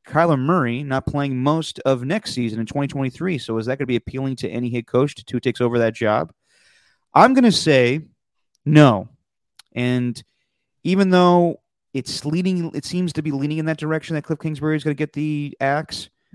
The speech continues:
but I don't know how you make that situation better with a brand new coach. It's still gonna be a shitty situation, so you might as well have someone who's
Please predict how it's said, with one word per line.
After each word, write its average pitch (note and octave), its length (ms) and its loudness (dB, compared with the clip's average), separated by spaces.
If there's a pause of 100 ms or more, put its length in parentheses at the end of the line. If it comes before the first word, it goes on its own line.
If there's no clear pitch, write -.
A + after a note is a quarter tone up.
(160)
but C3 480 4
I C#3+ 100 2
don't D#3+ 120 4
know D3+ 100 4
how C#3 80 0
you C#3+ 160 2
make C3+ 220 -2
that B2+ 140 0
situation B2 560 -4
better G#2+ 380 -2
with A2 140 -4
a A2+ 60 -4
brand A#2+ 320 -4
new A2+ 120 -4
coach. G#2+ 560 -4
It's - 140 -8
still C#3 160 0
gonna B2+ 160 -2
be A#2+ 160 -4
a A2 40 -4
shitty A#2+ 360 -8
situation, A2+ 580 -6
so B2+ 120 -8
you A#2 80 -4
might A#2+ 160 0
as A#2+ 120 -6
well A#2 300 -2 (640)
have B2+ 220 -2
someone B2+ 360 0
who's A#2 420 -4